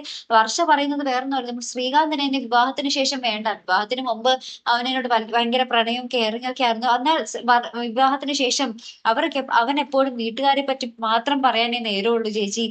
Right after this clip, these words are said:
എന്നെ വേണ്ട എന്നൊക്കെ പറയുന്നുണ്ട്. അപ്പൊ രേവതി പറയുന്നുണ്ട്, "അത് നല്ലൊരു ക്വാളിറ്റി അല്ലേ,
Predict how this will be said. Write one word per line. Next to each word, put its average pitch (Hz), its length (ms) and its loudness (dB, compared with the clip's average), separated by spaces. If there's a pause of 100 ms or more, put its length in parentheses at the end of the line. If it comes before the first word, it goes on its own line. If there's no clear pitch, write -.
(300)
എന്നെ 208 220 2
വേണ്ട 214 280 2
എന്നൊക്കെ 220 280 2
പറയുന്നുണ്ട്. 202 360 -6
അപ്പൊ 285 120 -2
രേവതി 269 360 -2
പറയുന്നുണ്ട്, 277 460 2 (480)
"അത് 185 260 -4
നല്ലൊരു 254 400 2
ക്വാളിറ്റി 262 420 0
അല്ലേ, 254 240 2